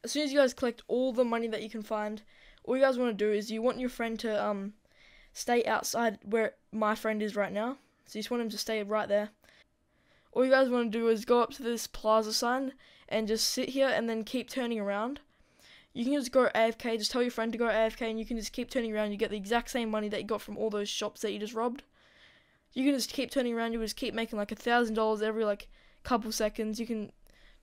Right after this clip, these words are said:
make so much money off this glitch, guys. You can just go A F K for, like, overnight or when you're at school or whatever.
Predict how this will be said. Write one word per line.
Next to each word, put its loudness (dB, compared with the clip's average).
make -2
so 0
much 0
money -2
off -4
this -8
glitch, -6
guys. 0
You -6
can -4
just -6
go 0
A 0
F 0
K -2
for, -4
like, -2
overnight 4
or 0
when -2
you're 0
at 0
school -2
or 0
whatever. -2